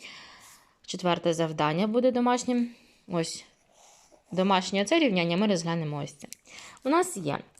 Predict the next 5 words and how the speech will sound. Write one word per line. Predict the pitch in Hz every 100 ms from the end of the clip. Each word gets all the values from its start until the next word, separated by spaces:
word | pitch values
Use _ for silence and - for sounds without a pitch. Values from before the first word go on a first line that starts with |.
| _ -
а | 233 208 247 311 -
мінус | 214 180 170 170 - - _
сорок | - - 240 294 320 - - _ _ _ -
відняти | 170 170 180 170 160
тринадцять | 160 151 147 151 180 - 320